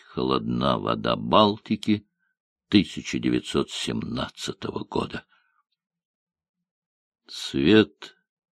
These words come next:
померк. Больше они никогда не пройдут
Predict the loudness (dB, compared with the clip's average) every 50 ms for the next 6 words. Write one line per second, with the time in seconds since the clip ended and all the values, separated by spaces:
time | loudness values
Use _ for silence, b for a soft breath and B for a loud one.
0 | _ _ _ _ _ _ _ _ _ _ _ _ -2 0 2 2 2 2 0 -4
1 | _ -20 -20 _ _ _ _ _ _ _ _ _ _ _ _ _ _ _ _ _
2 | _ _ _ _ _ _ _ _ _ _ _ _ _ _ _ _ _ _ _ _
3 | _ _ -12 -6 0 4 6 6 6 4 2 -4 -4 -2 -2 0 0 0 -2 -2
4 | -2 0 0 0 0 -2 -4 _ -12 -12 -12 -12 -10 -12 -10 -6 -4 -2 -2 -2
5 | -4 -6 -8 -8 -10 -10 -10 -10 -8 -8 -8 -8 -10 -8 -4 -2 -2 -2 -4